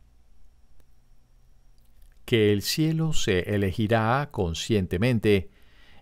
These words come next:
es tan seguro como que se dejará de tenerle miedo al infierno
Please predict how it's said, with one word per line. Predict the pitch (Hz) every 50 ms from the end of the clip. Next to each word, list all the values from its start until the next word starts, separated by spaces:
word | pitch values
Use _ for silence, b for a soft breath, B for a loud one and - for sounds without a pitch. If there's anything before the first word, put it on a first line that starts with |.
| b
es | b 170 165
tan | - 190 165
seguro | - 117 98 110 127 131 135 147 147 -
como | 131 110 101 98 98 -
que | - 107 101 98 98 -
se | - - - 117 113
dejará | 107 113 107 - 107 110 131 160 151 120 95 82 82
de | 82 80 87 85
tenerle | 82 - 87 92 104 107 101 101 95 92
miedo | 104 117 131 127 117 110 113 113 110 107 104
al | 101 95 92
infierno | 90 92 - - 156 151 139 135 135 135 131 127 120 -